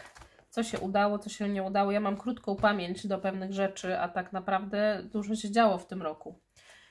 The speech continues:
I dużo takich naszych małych zwycięstw było,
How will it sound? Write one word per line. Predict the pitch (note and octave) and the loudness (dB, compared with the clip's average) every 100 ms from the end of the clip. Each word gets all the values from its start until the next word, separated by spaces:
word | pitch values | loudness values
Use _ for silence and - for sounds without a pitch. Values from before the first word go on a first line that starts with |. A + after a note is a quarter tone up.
| _ | _
I | - F#3+ F#3+ G3 G3+ | -8 -6 -2 0 2
dużo | A3 G3+ | 2 2
takich | G3+ G3 G#3+ G3 | 2 0 0 0
naszych | G3 G3 G#3 | 0 -2 -2
małych | G3+ G3 G3 G#3 G#3+ | 4 6 6 2 0
zwycięstw | F#3+ G3 G3+ F#3 F3 - | -2 -2 -2 -4 -4 -6
było, | F3+ F3 E3 D#3 F#3 | -6 -4 -2 -2 -2